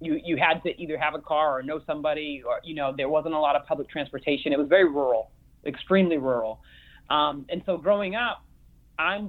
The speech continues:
one of six kids on my mother's side. And then my cousins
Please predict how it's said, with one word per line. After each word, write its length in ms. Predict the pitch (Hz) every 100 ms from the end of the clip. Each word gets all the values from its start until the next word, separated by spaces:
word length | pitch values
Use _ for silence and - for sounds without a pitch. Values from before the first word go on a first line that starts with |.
| 160
one 180 | 180 180
of 240 | 160 147 - - - - - _ -
six 160 | 208 -
kids 180 | 185 165 - -
on 100 | 143
my 120 | 139
mother's 320 | 147 143 135
side. 380 | 139 123 120 127 -
And 120 | 139
then 240 | 139 131 127
my 140 | 127
cousins 460 | - 180 175 156